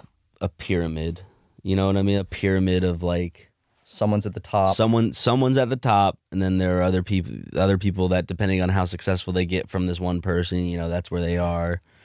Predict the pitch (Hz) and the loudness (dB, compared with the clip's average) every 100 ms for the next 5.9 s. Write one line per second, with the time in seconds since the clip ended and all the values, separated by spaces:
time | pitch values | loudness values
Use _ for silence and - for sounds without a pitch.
0 | _ 87 98 90 90 87 87 87 85 85 | _ -2 0 0 -2 -2 -2 -2 -2 -2
1 | 85 85 87 85 85 82 269 285 180 - | 0 0 0 0 -2 0 0 2 2 0
2 | - _ _ _ - 143 135 - 135 - | -4 _ _ _ 0 2 2 0 0 0
3 | 180 160 123 104 123 107 98 - - - | 0 0 -4 0 2 2 0 -6 -10 -14
4 | - 107 - 104 98 95 98 107 117 113 | -2 2 4 2 2 -2 0 0 0 0
5 | - 160 123 113 110 101 98 98 | -2 -2 -2 0 2 2 0 -2